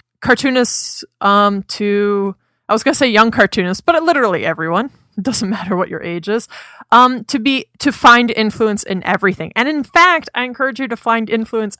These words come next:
outside of the medium that you're choosing to work in. So, like, I was thinking about how, so, like, a lot of the comics that I wrote about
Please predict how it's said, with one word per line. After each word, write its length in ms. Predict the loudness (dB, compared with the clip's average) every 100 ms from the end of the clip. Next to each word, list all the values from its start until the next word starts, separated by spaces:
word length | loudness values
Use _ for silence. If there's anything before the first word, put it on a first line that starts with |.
| _
outside 760 | 0 0 -4 -4 0 0 0 -4
of 160 | -10 -8
the 60 | -8
medium 480 | -4 -4 -4 -6
that 100 | -8
you're 100 | -10
choosing 420 | -12 -8 -8 -6 -10
to 80 |
work 240 | -12 -14 -14
in. 180 | -16 -16 _ _ _
So, 200 | -2 2
like, 360 | 4 4 2 2
I 120 | 2
was 180 | 2 2
thinking 320 | -2 -2 -2
about 340 | 0 2 2 0
how, 520 | -4 0 2 2 -2 -8 _
so, 220 | -2 2
like, 200 | 4 4 4
a 80 | 2
lot 280 | 6 6
of 40 | 6
the 80 | 0
comics 580 | 0 2 2 0 -6 -6
that 180 | -6 -2
I 260 | -2 -2
wrote 260 | -4 -4 -4
about 340 | 0 0 0